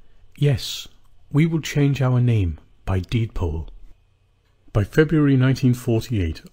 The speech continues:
all the legal formalities had been completed, and we had no further right to our previous name.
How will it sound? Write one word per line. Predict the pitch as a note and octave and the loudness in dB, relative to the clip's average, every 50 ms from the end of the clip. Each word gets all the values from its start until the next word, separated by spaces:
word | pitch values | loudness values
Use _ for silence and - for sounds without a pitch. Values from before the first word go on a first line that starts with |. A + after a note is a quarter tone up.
| _ _ | _ _
all | - B2 A2 B2+ | -2 0 0 2
the | B2+ C3 | 2 2
legal | B2 B2+ B2+ A#2 A2 A2+ G2+ | 2 2 2 0 0 -2 -4
formalities | - - - G#2 G2+ G2+ G2+ G2+ G2+ F#2+ - - F#2 E2 - | -4 -2 -2 0 0 0 0 0 -2 -2 -2 -4 -4 -4 -4
had | F#2+ E2 | -6 -4
been | F#2+ F#2 F#2 F2+ | -4 -2 -2 -2
completed, | - F2+ F2+ - A2+ G2 F2 - - - - - - - _ _ _ _ _ _ _ _ _ _ _ _ _ _ _ - | -4 -4 -4 -2 -2 -4 -4 -6 -10 -16 -16 -18 -20 -20 _ _ _ _ _ _ _ _ _ _ _ _ _ _ _ -6
and | - F#2+ F#2 | -4 -2 0
we | G2+ A2+ F#2+ | 0 0 0
had | E2+ G#2 F#2 E2+ | 0 -2 -2 0
no | G2 G#2+ A#2+ | 0 0 0
further | A#2+ - - A#2 A2 G#2+ G#2 G2+ | 0 -2 -2 -2 0 0 0 0
right | G2+ G#2 G#2 G2 - | 0 0 0 -2 -2
to | - - G2 | -4 -4 -4
our | F2 F2 E2+ | -4 -4 -4
previous | - - G#2+ G2 F#2+ F#2 F#2+ G2 F#2 - - | -4 -4 -2 -2 -2 -2 -4 -4 -4 -4 -2
name. | F#2+ F#2+ F2+ E2 C#2+ - | -2 -2 -2 -2 -6 -10